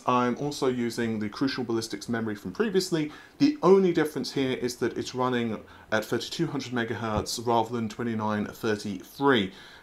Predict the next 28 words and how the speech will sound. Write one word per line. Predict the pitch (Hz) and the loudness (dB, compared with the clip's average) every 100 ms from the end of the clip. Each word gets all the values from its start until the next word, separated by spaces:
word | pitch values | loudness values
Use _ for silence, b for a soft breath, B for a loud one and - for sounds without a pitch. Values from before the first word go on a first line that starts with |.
| - | -2
um, | 107 104 104 - | 2 4 2 -2
which | 113 110 - - - | 2 2 2 -4 -4
was | 113 110 | -6 -4
the | - | -2
maximum | 120 139 - 123 113 - | 2 2 0 -4 -4 -4
I | 107 | -8
could | 110 | -6
get | 113 107 | -4 -2
out | 107 - | -2 -4
of | 107 | -2
my | 104 | -2
Zen | 95 104 98 98 | -2 -2 -4 0
one | 139 135 | 0 2
base | 131 113 - | 0 -2 -2
chip. | 131 107 - B B | 0 0 -2 B B
I | - 135 | 2 6
know | 147 | 8
that | 143 123 | 8 6
thirty-two | 131 123 - 135 | 2 0 0 0
hundred | 127 117 113 | 0 -4 -4
is | 101 | -4
not | 117 107 | -4 -6
the | 107 | -6
fastest | - 120 120 - 120 - - | 2 2 2 0 -2 -4 -8
for | 117 101 B B B | -6 -6 B B B
Zen | - 117 110 | -2 0 0
two, | - 123 117 113 - - | 0 2 2 2 0 8
but | 123 120 - - | 10 10 4 -14